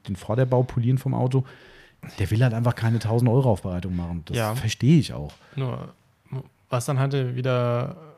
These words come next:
Speaker 2: lustig ist, sag ich mal, ähm, wenn wir jetzt am Ende irgendwo bei zweihundert Euro nochmal hinkommen oder so, ähm, wir rechnen dann nochmal die Wäsche dazu, dann überlege ich mal, okay, was kostet Prima Amigo?
Speaker 1: Ja, aber das wird wahrscheinlich nicht reichen,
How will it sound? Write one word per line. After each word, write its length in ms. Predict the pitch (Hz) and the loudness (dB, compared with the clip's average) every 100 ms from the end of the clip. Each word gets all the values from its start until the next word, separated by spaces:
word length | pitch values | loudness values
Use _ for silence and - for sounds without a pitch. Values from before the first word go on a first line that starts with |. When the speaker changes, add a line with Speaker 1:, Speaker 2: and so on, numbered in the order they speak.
| _ | _
Speaker 2:
lustig 840 | 175 143 151 143 139 143 - 135 - - | -8 -2 0 0 -2 -2 -2 -4 -4 -6
ist, 220 | 156 - | -6 -4
sag 160 | 135 | -4
ich 120 | 147 135 | -4 -2
mal, 280 | 151 160 - - | 0 0 -4 -8
ähm, 500 | 147 131 131 127 127 - _ _ _ _ _ _ - | -4 -2 0 0 -2 -8 _ _ _ _ _ _ -6
wenn 220 | 117 139 | 0 2
wir 80 | 156 | 4
jetzt 160 | 131 | 2
am 140 | 135 120 | 0 0
Ende 240 | 135 127 | 2 2
irgendwo 240 | 135 127 120 | 2 0 2
bei 140 | 113 | 0
zweihundert 400 | 107 - 110 107 | -2 -4 -4 -4
Euro 180 | 117 120 | 0 2
nochmal 260 | 113 104 104 | 2 0 2
hinkommen 360 | 143 160 120 | 2 2 0
oder 180 | 107 107 | 0 -4
so, 200 | 104 101 - _ _ - _ _ - | -4 -8 -12 _ _ -20 _ _ -8
ähm, 220 | 113 - _ - | -8 -8 _ -6
wir 100 | 120 | -2
rechnen 280 | 120 139 | 0 0
dann 120 | 127 123 | 2 2
nochmal 220 | 120 127 | 2 2
die 140 | 120 117 117 113 | 2 0 0 0
Wäsche 220 | 117 117 | -2 -2
dazu, 520 | - 135 - 160 175 - _ _ _ _ | -4 -6 -2 0 0 -4 _ _ _ _
dann 180 | - 123 | -4 -2
überlege 440 | 127 123 120 131 | 0 0 2 0
ich 120 | 143 | 0
mal, 200 | 160 165 180 - | 0 0 -2 -10
okay, 420 | 135 - 123 139 143 | -10 -6 -2 -2 -2
was 260 | 131 120 | -6 -6
kostet 280 | - 127 127 | -6 -6 -6
Prima 300 | - 139 127 | -4 0 2
Amigo? 460 | 123 139 151 180 180 - _ _ _ _ _ - - _ | 2 2 2 2 0 -8 _ _ _ _ _ -20 -20 _
Speaker 1:
Ja, 160 | 110 113 | 2 4
aber 120 | 113 | 2
das 140 | 110 | -2
wird 140 | 131 - | -6 -4
wahrscheinlich 320 | 113 113 110 | 0 0 0
nicht 160 | 98 95 | -4 -4
reichen, 340 | 98 98 90 | -6 -6 -10